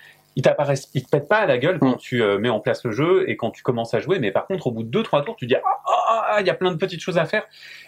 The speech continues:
Speaker 1: Et quand tu commences à les saisir, eh ben, t'es, t'es hyper satisfait.
Speaker 2: Mm.
Speaker 1: Moi, en tout cas, j'ai trouvé ça très, très agréable.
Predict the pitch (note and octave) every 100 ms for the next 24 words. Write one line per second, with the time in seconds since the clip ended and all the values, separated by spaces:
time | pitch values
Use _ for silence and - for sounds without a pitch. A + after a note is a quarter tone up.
0 | - A#2+ G3 D#3+ D3+ D3 D3 C#3 A#2 -
1 | C3+ A#2+ D#3 A3+ - _ _ - A#2 G#2+
2 | - - - _ - A#2+ - C#3+ F#3+ -
3 | - - - - - - - B2+ B2+ D3
4 | D3 - D3+ B2+ B2 D3 C3 B2+ B2 -
5 | - - F#3+ - C3+ B2+ A2 F#2+ -